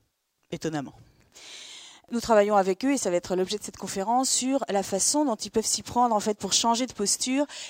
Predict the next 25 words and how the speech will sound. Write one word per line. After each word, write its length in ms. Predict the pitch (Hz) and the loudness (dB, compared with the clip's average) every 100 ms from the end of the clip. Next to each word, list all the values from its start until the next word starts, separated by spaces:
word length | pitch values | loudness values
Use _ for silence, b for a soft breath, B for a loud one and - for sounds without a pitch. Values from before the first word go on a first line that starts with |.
| B | B
et 80 | 247 | 4
enrayer 560 | 247 233 233 240 226 156 - | 6 4 2 0 0 -2 -4
les 80 | 180 | -2
cercles 260 | 196 185 | -2 -2
vicieux 380 | 175 170 - 220 B B B | -4 -2 -2 -2 B B B
dont 80 | 196 | -8
ils 160 | - 202 | -4 -2
sont 140 | 214 | 0
les 80 | 208 | -2
victimes. 420 | 165 - - - _ _ _ B B B B B | -6 -8 -10 -10 _ _ _ B B B B B
Le 80 | 202 | -4
deuxième 220 | 233 294 | 0 0
sujet 200 | 311 277 | 0 0
sur 120 | 294 269 | 0 0
lequel 180 | 269 | 2
on 60 | 247 | 0
travaille 300 | 247 247 349 | 2 2 2
sont 160 | - 247 | 0 0
les, 280 | 214 208 - 180 | 2 2 0 0
euh, 100 | 185 | 0
souffrances 460 | 233 - 233 - | 0 -2 -2 -2
liées 180 | 208 220 | -2 -4
plus 220 | 214 208 | -2 -2
aux 160 | 185 214 | 0 0
apprentissages. 800 | 208 226 240 254 294 330 359 | 0 -2 -2 -2 0 0 -4